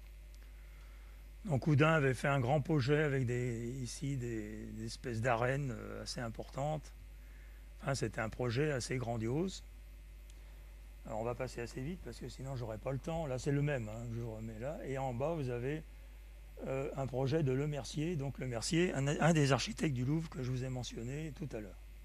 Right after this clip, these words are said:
Ensuite là, Marot. Alors Marot, c'est un architecte qui est aussi graveur.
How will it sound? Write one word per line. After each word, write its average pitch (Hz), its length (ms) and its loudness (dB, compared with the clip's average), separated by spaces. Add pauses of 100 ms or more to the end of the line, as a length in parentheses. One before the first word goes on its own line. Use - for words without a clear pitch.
(3750)
Ensuite 156 380 4
là, 160 200 4
Marot. 127 380 4 (460)
Alors 156 180 8
Marot, 185 440 8
c'est 147 360 12
un 143 100 12
architecte 151 480 12
qui - 80 12
est 139 120 12
aussi 165 260 12
graveur. 139 500 12